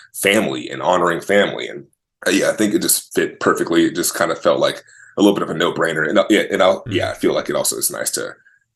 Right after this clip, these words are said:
Speaker 1: do something a little bit more light and fun after those two kind of heavier films. But this movie still hits really hard, <laughs> like we mentioned in the last conversation.
Speaker 2: Yeah.
Speaker 1: Uh, de-, <laughs> it definitely is a tearjerker.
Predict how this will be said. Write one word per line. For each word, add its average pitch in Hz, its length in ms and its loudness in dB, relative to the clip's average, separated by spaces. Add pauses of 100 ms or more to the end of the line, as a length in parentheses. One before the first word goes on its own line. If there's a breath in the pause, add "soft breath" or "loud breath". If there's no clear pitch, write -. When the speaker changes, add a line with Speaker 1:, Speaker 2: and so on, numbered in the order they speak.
(100)
Speaker 1:
do 98 160 2
something 82 260 -2
a - 20 -4
little 78 140 -2
bit 76 100 -6
more 71 360 -4
light 80 280 2
and - 120 -14
fun 69 340 0
after 73 340 -6
those 69 200 -2
two 80 300 -4
kind 73 200 -8
of - 160 -14
heavier 92 320 2
films. 78 380 -2
But 90 100 -8
this 120 180 4
movie 107 220 4
still 87 360 0
hits - 280 0
really 90 220 -4
hard, 80 420 2
<laughs> - 40 -14
like - 220 -6
we 92 220 2
mentioned 92 320 -4
in 76 80 -4
the 80 140 -4
last 78 260 2
conversation. 78 680 -4
Speaker 2:
Yeah. - 200 -12 (160)
Speaker 1:
Uh, 87 180 4
de-, 98 160 4
<laughs> 90 80 0
it 104 340 0
definitely 113 260 6
is 110 100 2
a 104 40 -4
tearjerker. 87 800 -2